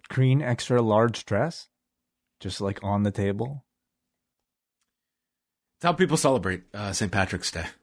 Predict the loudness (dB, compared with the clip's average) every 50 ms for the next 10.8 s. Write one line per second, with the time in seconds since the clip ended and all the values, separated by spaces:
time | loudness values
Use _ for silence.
0 | _ _ _ -2 -2 0 2 2 2 2 2 0 2 0 0 0 2 0 0 0
1 | 2 2 2 2 4 2 2 2 0 -2 -6 -10 _ _ -12 -2 0 2 2 2
2 | 2 2 0 2 2 2 2 2 0 -2 -6 -10 _ -10 -10 -10 -8 -4 0 2
3 | 2 4 4 2 0 -2 -8 _ _ -4 0 2 4 4 4 4 2 2 2 2
4 | 2 2 -2 -2 -2 -2 -2 -2 0 -2 -2 -2 -4 -10 -10 -8 -6 -6 -6 -4
5 | -4 -4 -2 -2 -4 -4 -6 _ _ _ _ _ _ _ _ _ _ _ _ _
6 | _ _ _ _ _ -6 -6 -4 -2 -2 -2 -2 -2 -6 -8 -6 -8 -8 -8 -8
7 | _ _ _ _ _ -20 -20 -20 -20 -20 -20 -20 _ _ _ -20 _ _ -8 -4
8 | 0 0 2 2 2 0 -2 _ _ _ _ _ _ -2 0 0 2 2 2 2
9 | 2 0 -2 0 2 2 2 2 2 2 2 4 4 2 2 2 0 2 2 2
10 | 2 2 0 -2 -4 -4 -2 0 0 0 2 0 0 -2 -2